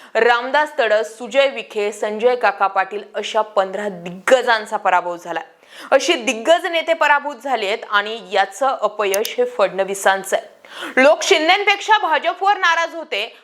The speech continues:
आणि ते दिसून आलंय. अशातच भाजप हायकमांड, अ, एकंदरीत जर बघितलं तर त्यांनी शिंदेसोबतचे संबंध चांगले ठेवलेत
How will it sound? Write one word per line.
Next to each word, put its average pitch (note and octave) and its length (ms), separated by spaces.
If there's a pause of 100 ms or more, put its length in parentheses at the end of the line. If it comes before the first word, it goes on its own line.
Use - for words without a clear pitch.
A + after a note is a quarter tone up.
आणि B3+ 260
ते D4+ 100
दिसून B3+ 380
आलंय. C4 220 (420)
अशातच G#3+ 680
भाजप A#3 480
हायकमांड, A#3 680 (440)
अ, - 120 (420)
एकंदरीत E4 680
जर D#4 220
बघितलं B3 480 (100)
तर C#4+ 120
त्यांनी C#4+ 500
शिंदेसोबतचे C4+ 960
संबंध C4 500
चांगले C4+ 480
ठेवलेत B3 380